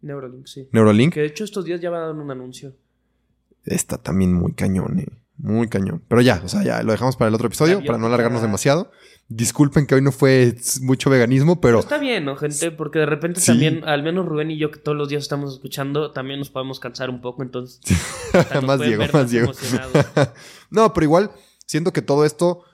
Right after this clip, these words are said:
Speaker 2: nos enriquece y así como yo lo pienso aplicar en mis...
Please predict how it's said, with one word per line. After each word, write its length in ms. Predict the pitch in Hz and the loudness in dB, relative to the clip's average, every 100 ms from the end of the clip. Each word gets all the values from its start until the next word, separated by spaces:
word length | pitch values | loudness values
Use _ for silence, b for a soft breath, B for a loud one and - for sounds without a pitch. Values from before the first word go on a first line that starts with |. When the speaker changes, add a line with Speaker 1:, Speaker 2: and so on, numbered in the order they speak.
| b - | b -6
Speaker 2:
nos 180 | 131 | -2
enriquece 880 | 143 123 120 104 147 143 170 196 - | 0 -2 -4 -2 -2 0 0 -2 -6
y 140 | - 127 | -2 0
así 200 | 120 160 | 0 -2
como 260 | 202 180 | 0 2
yo 160 | 131 135 | 4 4
lo 180 | 165 - | 4 2
pienso 260 | 151 143 151 | -2 -2 -4
aplicar 340 | 110 98 127 | -6 -4 -2
en 120 | 135 | 0
mis... 340 | 123 107 - | -2 -2 -4